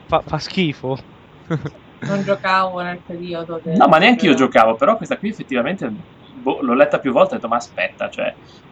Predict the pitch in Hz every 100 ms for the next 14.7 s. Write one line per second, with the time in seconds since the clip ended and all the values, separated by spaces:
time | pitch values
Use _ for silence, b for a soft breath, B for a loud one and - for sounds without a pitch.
0 | - 151 123 117 139 131 117 113 107 123
1 | 107 107 120 101 104 104 101 120 104 117
2 | 127 208 269 285 277 247 180 - - -
3 | - 98 120 180 180 185 190 - 180 180
4 | 180 170 160 - 180 - 160 156 143 139
5 | 143 139 151 147 - 151 - 202 214 208
6 | 214 B B B - 156 143 - 143 170
7 | 160 160 156 147 - 170 - 165 - 156
8 | 151 143 151 143 147 139 151 147 156 151
9 | 165 156 147 - 160 165 190 202 190 151
10 | 139 - 180 202 - 220 214 220 B B
11 | B - 147 151 160 160 - 170 160 160
12 | 151 143 151 185 208 214 - - 165 139
13 | - 196 175 170 175 165 165 143 151 147
14 | 143 143 139 147 143 135